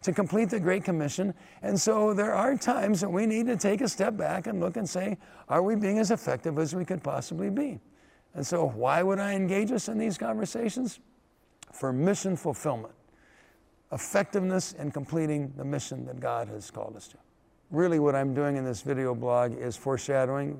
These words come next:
a lot of what's gonna be taking place at council and thereafter. So if I'm leaving with a bit of sense of what's really going on or where does this lead,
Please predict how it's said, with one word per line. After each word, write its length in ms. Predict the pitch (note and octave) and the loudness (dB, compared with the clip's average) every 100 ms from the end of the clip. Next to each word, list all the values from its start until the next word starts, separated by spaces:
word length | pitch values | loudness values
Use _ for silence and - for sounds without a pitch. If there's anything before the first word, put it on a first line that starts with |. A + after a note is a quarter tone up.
| B2 | -8
a 100 | A#2+ | -6
lot 240 | A#2 B2 | 0 0
of 60 | B2 | 0
what's 120 | B2 | -4
gonna 160 | - C3 | -6 -6
be 80 | A#2+ | -4
taking 320 | B2+ A#2 A2 | -4 -4 -4
place 260 | A#2+ B2+ - | -6 -6 -8
at 80 | - | -8
council 480 | A#2+ A#2 - B2 | -6 -6 -8 -10
and 200 | A#2 A2 A2 | -8 -10 -12
thereafter. 540 | B2 A#2+ A#2+ G2+ B2+ A2 | -6 -4 -4 -6 -10 -10
So 280 | C3+ A#2+ - - - - | -6 -6 -8 -20 -20 -4
if 180 | C#3+ D#3+ | 0 2
I'm 160 | D#3 | 4
leaving 300 | E3 F3+ F3+ | 4 4 4
with 160 | D#3 B2 | 2 2
a 60 | |
bit 200 | C3 C#3+ | 2 2
of 100 | D3 | 2
sense 320 | B2 D3 C3+ - | 0 -2 -4 -2
of 220 | C3 A#2 | -4 0
what's 340 | F#3 F#3 - | -2 -2 -4
really 300 | G#3 G#3 G#3 | 0 2 2
going 320 | F#3+ F#3+ F#3+ | 0 0 0
on 300 | F3+ F#3 F#3+ | -2 -2 -2
or 80 | E3+ | -2
where 180 | D3 G3+ | 0 0
does 140 | G3 | 0
this 200 | F3+ D#3+ | -2 -4
lead, 300 | F3+ F3+ F3+ | 0 2 2